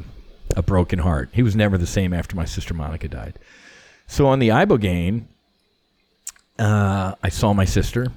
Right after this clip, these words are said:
and my father, and they were perfect.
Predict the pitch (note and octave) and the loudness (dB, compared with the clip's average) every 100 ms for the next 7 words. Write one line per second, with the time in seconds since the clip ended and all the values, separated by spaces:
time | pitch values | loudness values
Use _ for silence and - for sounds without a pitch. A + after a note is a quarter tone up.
0 | - - _ _ - _ _ _ G2+ F2 | -14 -20 _ _ -20 _ _ _ -4 -2
1 | - C3+ A#2+ E2+ D#2+ E2+ - _ _ _ | -2 0 2 2 0 -4 -10 _ _ _
2 | _ _ - G2+ G2+ A2 A2+ A2 G#2+ G2+ | _ _ -6 -2 2 4 4 4 2 0
3 | F#2+ F#2+ F#2 - - - - - F#2+ - | 0 0 -2 -6 -12 -14 -10 -2 -2 -2
4 | - - | -12 -18